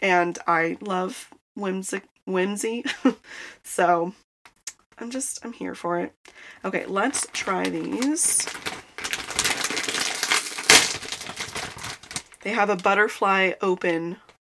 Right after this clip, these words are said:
um, for those of you that listened to the, what was it? The jalapeno taste test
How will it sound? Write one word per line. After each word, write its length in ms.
um, 300
for 180
those 220
of 160
you 200
that 520
listened 680
to 720
the, 680
what 220
was 240
it? 280
The 100
jalapeno 840
taste 400
test 680